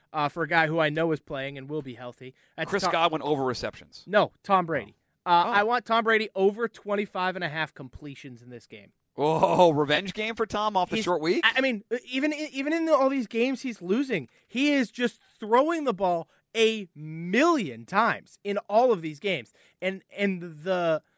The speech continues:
Speaker 1: the pass attempts may even be the better play because he's hit that number five straight weeks.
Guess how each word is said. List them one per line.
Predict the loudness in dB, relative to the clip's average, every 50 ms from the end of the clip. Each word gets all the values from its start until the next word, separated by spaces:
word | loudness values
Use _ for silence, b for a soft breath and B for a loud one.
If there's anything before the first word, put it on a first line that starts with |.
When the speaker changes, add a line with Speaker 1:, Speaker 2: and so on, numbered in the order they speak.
| _ _ _ _
Speaker 1:
the | -8 -8
pass | -8 0 2 2 2 2 0
attempts | -6 -4 -2 0 0 0 -2 -4
may | -4 0 0
even | 0 0 -2 -4
be | -6 -6
the | -6 -6
better | -8 -6 -6 -4 -2 -2 -2 -2
play | -4 -4 -2 0 0 0
because | 0 -4 -10 -12 -12 -12 -12
he's | -14 -12 -10
hit | -10 -6 -2
that | 0 0 0 0
number | -2 -6 -6 -6 -8
five | -8 _ -4 -4 -2 -4 -4
straight | -6 -8 -10 -8 -8
weeks. | -8 -10 -10 -10 -12 -18 -20